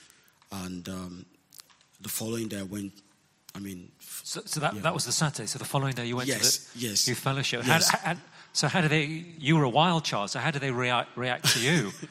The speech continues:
Speaker 1: <laughs> I mean, it reminded me of the Blessed series that we, you know, did last year, I think.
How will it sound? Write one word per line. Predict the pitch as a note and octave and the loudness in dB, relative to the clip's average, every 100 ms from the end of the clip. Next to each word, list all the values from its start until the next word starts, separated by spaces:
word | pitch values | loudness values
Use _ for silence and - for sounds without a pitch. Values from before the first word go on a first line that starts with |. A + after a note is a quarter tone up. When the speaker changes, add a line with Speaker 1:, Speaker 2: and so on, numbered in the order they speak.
| - - - _ _ | -18 -20 -20 _ _
Speaker 1:
<laughs> | - G#3 - - - - C3+ | -18 -16 -16 -18 -20 -12 -6
I | |
mean, | D#3+ F3 A#2+ B2 _ _ _ _ _ _ _ _ _ - _ - - _ _ _ - | -2 -2 -4 -12 _ _ _ _ _ _ _ _ _ -20 _ -20 -20 _ _ _ -8
it | D#3 - | 0 0
reminded | D#3 F3 G3 F#3+ | 0 -2 -2 -2
me | D#3+ C#3 | -2 -4
of | A2+ - A2+ | -4 -6 -6
the | A2 | -6
Blessed | G#2 B2+ - - | -2 2 4 6
series | B2+ A#2 G#2 F2+ | 4 0 -4 -8
that | G#2 G2 F#2 _ _ _ A#2 A2+ | -8 -12 -14 _ _ _ -18 -12
we, | G#2+ G2+ G2 G2 G2 - - | -10 -8 -10 -12 -16 -20 -18
you | E2+ | -14
know, | G#2 F#2+ | -12 -12
did | F2+ A2 F#2+ G2 | -10 -10 -8 -10
last | F#2+ - - | -4 -2 -2
year, | F2 E2+ | -6 -10
I | |
think. | - F#2 A2+ | -10 -10 -12